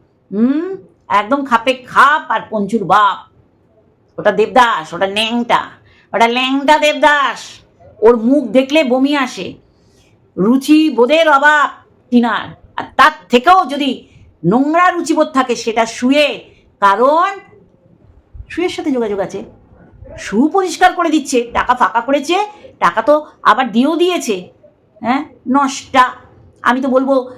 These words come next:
যারা পরকীয়া রতা মহিলাগুলো পুরুষগুলোর সাথে পরকীয়া করে, লাস্টে ওকে দিয়ে চলে যায়, "নে তুই ওদের, এদের সাথে বাক্যালাপ কর।" যেমন হুল তেমনি ফোকলা, এত নষ্টা মেয়ে। ও লোককে বলতে যায়। হুম,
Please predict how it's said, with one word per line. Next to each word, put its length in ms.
যারা 220
পরকীয়া 580
রতা 380
মহিলাগুলো 440
পুরুষগুলোর 480
সাথে 160
পরকীয়া 380
করে, 340
লাস্টে 380
ওকে 260
দিয়ে 200
চলে 240
যায়, 200
"নে 240
তুই 200
ওদের, 180
এদের 180
সাথে 220
বাক্যালাপ 460
কর।" 160
যেমন 320
হুল 360
তেমনি 260
ফোকলা, 560
এত 240
নষ্টা 720
মেয়ে। 420
ও 60
লোককে 580
বলতে 360
যায়। 280
হুম, 220